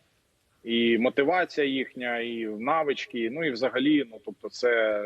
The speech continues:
не той матеріал людський, який може дати якийсь ефективний результат.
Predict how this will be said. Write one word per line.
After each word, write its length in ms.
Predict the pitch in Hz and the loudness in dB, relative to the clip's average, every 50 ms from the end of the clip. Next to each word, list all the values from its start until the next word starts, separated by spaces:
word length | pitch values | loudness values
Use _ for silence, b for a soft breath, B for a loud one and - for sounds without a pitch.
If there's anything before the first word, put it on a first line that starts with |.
| 104 104 | -6 -6
не 160 | 107 120 131 | -2 -2 -2
той 240 | - - 160 143 131 | 2 2 2 2 4
матеріал 480 | 113 120 107 - 131 135 151 165 165 135 | 2 -2 -2 0 0 2 2 2 0 -2
людський, 320 | 123 117 - - - 113 | -6 -8 -10 -10 -8 -8
який 280 | 107 104 - _ 131 123 | -8 -8 -8 _ -12 -10
може 260 | 123 123 120 - 117 | -8 -8 -8 -6 -4
дати 300 | 107 131 135 131 - 117 | 0 0 0 0 0 -4
якийсь 280 | 107 - - 101 - 120 | -6 -6 -8 -10 -10 -10
ефективний 500 | - - - _ - 135 123 120 117 113 | -10 -10 -8 _ -2 -2 0 0 -2 -2
результат. 440 | 117 - 113 110 - - 82 76 | -2 -4 -4 -6 -6 -4 -6 -6